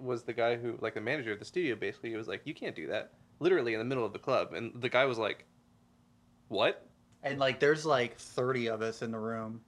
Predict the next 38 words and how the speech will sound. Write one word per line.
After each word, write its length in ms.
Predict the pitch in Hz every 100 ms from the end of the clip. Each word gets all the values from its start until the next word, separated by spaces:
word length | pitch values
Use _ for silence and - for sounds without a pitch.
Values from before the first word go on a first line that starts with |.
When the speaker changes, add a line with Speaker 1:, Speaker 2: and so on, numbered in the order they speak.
| -
Speaker 2:
and 120 | 131
we're 140 | 127
all 180 | 123 120
like, 360 | 120 117 117 - _ _ _ _ _ _
"Okay, 480 | 175 - 120 127 175
we're 160 | 170 185
never 220 | 208 185
<laughs> 100 | 202
going 160 | 196
back 240 | 165 135 -
again." 440 | 175 127 139 220 -
<laughs> 40 | - - -
Like, 180 | 190 165
this 180 | 165 180
isn't 200 | 226 -
gonna 160 | 175 -
Speaker 1:
Yeah. 140 | 143
Speaker 2:
happen 160 | 113 139
again. 320 | 135 147 202
Speaker 1:
So 260 | - 226 196
exact-, 480 | 196 180 160 196 160
that's 160 | 190 185
exactly 320 | 175 185 165
what 120 | 147
happened, 260 | 139 180 123
right? 80 | 117
We 100 | 131
all 220 | 143 139 165
agreed 260 | 147 143
we 100 | 127
were 120 | 120
never 200 | 117 113
gonna 140 | 127 127
show 180 | - 127
up 80 | 151
to 60 |
Sound 300 | 139 131 104
Club. 240 | 85 73